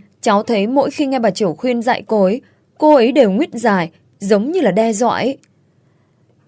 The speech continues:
Thái Tuấn đá mạnh chân vào cạnh bàn, anh gầm gừ nói: "Vân Phượng, cô ghê tởm thật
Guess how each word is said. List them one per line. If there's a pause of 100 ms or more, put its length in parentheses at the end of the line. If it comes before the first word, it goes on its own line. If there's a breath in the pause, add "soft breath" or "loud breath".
(120)
Thái
Tuấn
đá
mạnh
chân
vào
cạnh
bàn, (280)
anh
gầm
gừ
nói: (1300)
"Vân
Phượng, (460)
cô
ghê
tởm
thật